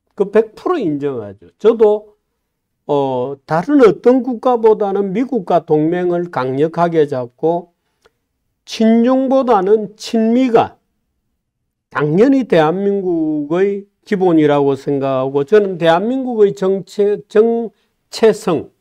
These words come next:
육이오 전쟁의 승리로부터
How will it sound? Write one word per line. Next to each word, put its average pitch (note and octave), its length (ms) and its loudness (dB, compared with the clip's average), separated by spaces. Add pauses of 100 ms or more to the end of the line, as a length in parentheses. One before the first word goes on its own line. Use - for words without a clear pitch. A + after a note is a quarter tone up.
(1040)
육이오 C4 520 0
전쟁의 F#3+ 720 2 (1300)
승리로부터 C4 760 2